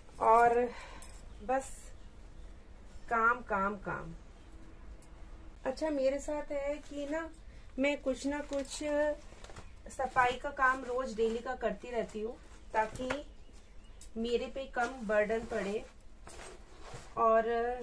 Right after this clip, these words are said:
इस तरीके से जो घर होता है ना वो थोड़ा साफ भी लगता है और manageable भी लगता है।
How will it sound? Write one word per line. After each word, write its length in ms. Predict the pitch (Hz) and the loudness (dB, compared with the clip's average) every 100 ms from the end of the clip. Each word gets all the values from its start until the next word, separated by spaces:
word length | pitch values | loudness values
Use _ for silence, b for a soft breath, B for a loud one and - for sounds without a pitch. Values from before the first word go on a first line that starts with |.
| - - - - | -8 -16 -14 -8
इस 200 | 240 - | -8 -4
तरीके 400 | 262 247 226 262 | -4 -4 -6 -10
से 140 | 277 269 | -8 -6
जो 140 | 277 | -6
घर 260 | 226 240 247 | -2 0 0
होता 240 | 196 247 | -2 -2
है 100 | 247 | -4
ना 140 | - - - - - - - - - - - | -4 -8 -16 -18 -18 -16 -16 -16 -16 -14 -4
वो 100 | 233 | -4
थोड़ा 260 | 240 247 254 | 0 2 2
साफ 480 | - 208 214 - | 8 10 10 6
भी 100 | 220 | -4
लगता 320 | 240 226 - 226 | -2 -2 0 0
है 280 | 226 240 - - - - | 0 -4 -10 -18 -16 -2
और 580 | 208 208 208 208 208 208 - - | 2 4 2 2 0 -2 -8 -4
manageable 520 | 214 214 220 233 226 | 0 2 2 2 0
भी 120 | 220 | -2
लगता 340 | 226 208 - 220 | -4 -6 -4 -4
है। 180 | 220 | -4